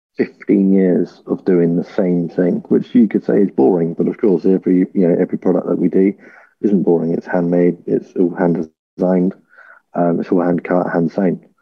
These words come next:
And as well as that, if you're a business out there and is going, "I need to get my hands on really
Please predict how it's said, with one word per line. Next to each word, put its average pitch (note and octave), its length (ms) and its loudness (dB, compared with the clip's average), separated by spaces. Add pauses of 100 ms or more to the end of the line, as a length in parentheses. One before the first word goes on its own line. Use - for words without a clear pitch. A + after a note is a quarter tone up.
(540)
And G2 120 2
as F2 100 2
well G2+ 120 4
as F2+ 100 2
that, F2 200 0
if - 120 -6
you're G#2 140 4
a - 40 0
business - 380 -2
out G2+ 240 -4
there F2+ 240 0
and F#2 140 -2
is - 80 -8
going, F#2+ 380 0 (420)
"I B2 60 0
need D3+ 120 2
to - 60 -8
get G#2 140 -2
my G2+ 80 -6
hands G#2 260 0
on G2+ 120 2
really F#2 220 2